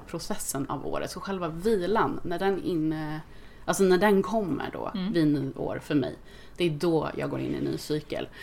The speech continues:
Speaker 1: Men jag förstår verkligen din,
Speaker 2: Mm.
Speaker 1: eh, vad ska man säga, ditt perspektiv där. Att när allting dör så dör även jag och så blir det nytt år. Då blir det ny kraft att samla liksom.
Speaker 2: Ja, men precis.
Speaker 1: Eh,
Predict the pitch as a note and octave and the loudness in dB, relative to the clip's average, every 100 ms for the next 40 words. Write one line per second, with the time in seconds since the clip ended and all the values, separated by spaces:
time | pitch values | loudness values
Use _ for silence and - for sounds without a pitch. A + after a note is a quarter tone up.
0 | - - F#3 F3 F#3+ B3 - B3 D3 D3 | 0 8 10 10 8 4 4 6 6 4
1 | C#3+ D3+ D3 D#3 C#3+ C#3 D#3 - - - | -2 -2 0 0 0 -2 -4 -10 -20 -20
2 | - - A#3 - D#3+ C#3 D#3 - D#3 - | -20 2 4 4 2 -2 -6 -2 0 0
3 | D3+ D#3 D#3+ D#3+ G3+ - G#3 - D#4+ F3+ | 0 2 0 2 2 2 2 6 8 8
4 | - F#2 A2+ - F#3 F#3 F3+ E3 E3 F3+ | 8 6 6 6 8 8 8 4 4 4
5 | E3 E3 D#3+ D#3 D#3 D#3 D3+ C#3 C#3+ C#3 | 6 6 6 4 2 4 4 4 0 0
6 | C#3+ C#3+ D#3 D#3 D3 C#3 C#3+ C#3+ - D#3+ | 0 0 -4 -4 -4 -2 0 -2 -2 0
7 | F#2+ F#2 D#3 D3+ C#3+ D3 D3 - D3+ - | 2 2 0 -2 0 0 -2 -6 -10 -8
8 | - C#3+ D3 D3+ - - A3 A3+ A#3+ B3 | -4 0 0 -2 -8 -10 2 4 4 2
9 | A#3 A3 - - - D3+ C#3+ | -2 -4 -4 -8 -4 0 2